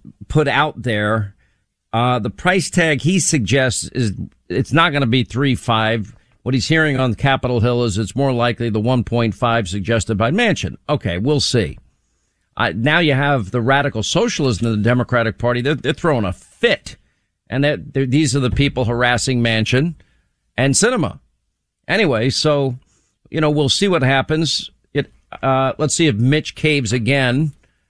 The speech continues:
with, with his fellow Republicans on the debt ceiling. Nothing surprises me.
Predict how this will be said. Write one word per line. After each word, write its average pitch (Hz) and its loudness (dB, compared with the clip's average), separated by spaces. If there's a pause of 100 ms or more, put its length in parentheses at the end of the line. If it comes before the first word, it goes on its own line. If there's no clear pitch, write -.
with, 120 -2
with 117 0
his 117 0
fellow 143 2
Republicans 120 0
on 107 2
the 107 0
debt 127 0
ceiling. 113 0
Nothing 131 0
surprises 104 0
me. 120 0